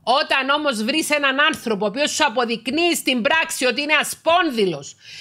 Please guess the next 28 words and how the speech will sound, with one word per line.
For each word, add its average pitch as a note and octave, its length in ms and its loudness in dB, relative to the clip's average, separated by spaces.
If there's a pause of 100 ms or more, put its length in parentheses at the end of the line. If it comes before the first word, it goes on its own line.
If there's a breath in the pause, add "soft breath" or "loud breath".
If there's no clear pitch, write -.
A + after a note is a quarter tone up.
(160 loud breath)
και C#4 180 0
ότι C#4+ 140 0
μια D#4+ 280 0
τοξική D#4+ 580 -2
μάνα D#4+ 540 2
του G3+ 140 -6
και A3+ 140 -2
πεθερά A#3+ 540 0
σου - 220 -6
μια C4+ 200 0 (120)
ζωή C4 180 0
θα D4 120 -2
σας C#4 160 -2
διαβεντεύει, A#3+ 840 0 (300)
το C#4 180 2
σκέφτεσαι D#4+ 800 -2
πάρα E4 320 2
πολύ G3+ 240 -2
σοβαρά. D3 540 -14 (360)
Πρόσεξε. C#4 760 -2 (360 soft breath)
Θα A3 120 0
χαρώ A#3+ 280 0
πολύ C#4 220 -2
στα C4 140 -2
σχόλια C4 380 0
να C4+ 120 0
διαβάσω A#3 680 0
ιστορίες A3+ 880 0